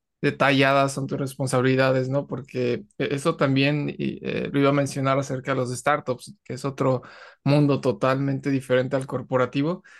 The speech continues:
que es una extensión, vaya, de lo corporativo, pero los startups son, eh, un poco más, eh, abiertas en ese sentido, que no tienen tantos procesos definidos.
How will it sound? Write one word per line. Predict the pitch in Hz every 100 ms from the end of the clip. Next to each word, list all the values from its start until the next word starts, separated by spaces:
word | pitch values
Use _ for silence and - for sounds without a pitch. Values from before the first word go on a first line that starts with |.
| _ _ -
que | 147 147 139
es | 156 220
una | 220
extensión, | 202 - 147 123 - 156 165 135
vaya, | 135 139
de | 127
lo | 117 120
corporativo, | 123 - 123 123 147 180
pero | 143 131
los | 120
startups | 131 - 143 139 147 -
son, | 147 143 147 139 -
eh, | 120 113 117 -
un | 139 139
poco | 143 139 139
más, | 135 139 139 -
eh, | 131 123
abiertas | 135 131 139 147 147 143 135 127
en | 127
ese | 131
sentido, | 143 139 131 135 135
que | 127
no | 127
tienen | 127 127 127
tantos | 127 131 131 -
procesos | 127 123 120 131 123 - - _ _
definidos. | 131 131 135 139 165 208 -